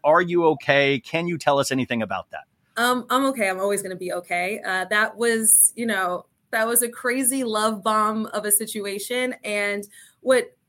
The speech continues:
Speaker 2: stunk about the podcast with Gibson Johns, and I'm talking to him later, but, like, I, I watched it and I was like,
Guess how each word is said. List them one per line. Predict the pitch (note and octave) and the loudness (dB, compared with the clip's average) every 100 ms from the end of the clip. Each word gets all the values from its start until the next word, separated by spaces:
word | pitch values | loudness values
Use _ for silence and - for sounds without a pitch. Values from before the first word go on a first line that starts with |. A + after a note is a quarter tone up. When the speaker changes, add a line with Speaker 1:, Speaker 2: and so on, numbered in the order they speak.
| - | 0
Speaker 2:
stunk | - - - D#4+ D4+ B3 - | 2 2 0 2 2 0 -2
about | A3+ G#3 G3+ G3+ - - | -2 0 0 0 -4 -2
the | G#3 G3+ G3 F3 - | 0 2 0 -4 -4
podcast | G#3+ G#3+ G3+ G3+ | -4 -2 -2 -4
with | - | -10
Gibson | F#3+ G3 | -12 -12
Johns, | F#3 G3 G3 - | -8 -8 -6 -8
and | G#3 | -6
I'm | G3 F#3+ | -8 -10
talking | - G3+ G3 F#3+ - | -12 -10 -12 -16 -8
to | A3+ | -6
him | |
later, | F#3+ G3+ F#3+ F#3 - - | -4 -4 -6 -8 -18 -6
but, | A#3 G#3+ | 0 2
like, | G#3+ - _ _ G#3+ | 0 -2 _ _ 2
I, | B3+ D4 - - _ - | 4 4 0 -10 _ -4
I | |
watched | A#3 A#3 A#3+ - - | -2 0 0 -2 -4
it | G#3+ G3+ - | -2 -2 0
and | A#3 | -2
I | A#3+ | 0
was | A#3+ C#4 | 0 0
like, | C4 | -2